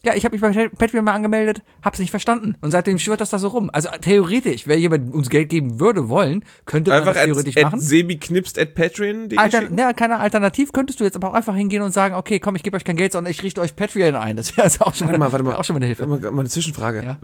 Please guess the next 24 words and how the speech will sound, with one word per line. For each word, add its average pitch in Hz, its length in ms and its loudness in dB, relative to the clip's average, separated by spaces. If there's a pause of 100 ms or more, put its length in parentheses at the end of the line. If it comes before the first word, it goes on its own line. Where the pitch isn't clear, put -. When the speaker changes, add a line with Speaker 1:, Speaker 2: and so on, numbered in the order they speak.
(120)
Speaker 2:
Du, 135 380 -4
du 139 180 2
hast 185 220 0
einen 190 80 -2
Account 180 320 0
bei 180 80 2
Patreon. 135 380 0 (120)
Speaker 1:
Ich - 120 -8
hab 180 60 0
aber 151 100 0
was 151 60 -2
angemeldet, 131 460 -2
ja. 123 220 -6
Speaker 2:
He-, - 180 0
heißt 196 220 2
der, 190 220 4
heißt 170 240 -4
der 165 100 4
sebi 156 360 0
spendet 165 600 -2
at - 140 -10
patreon 277 360 -6
punkt - 120 -4
de? 294 100 -6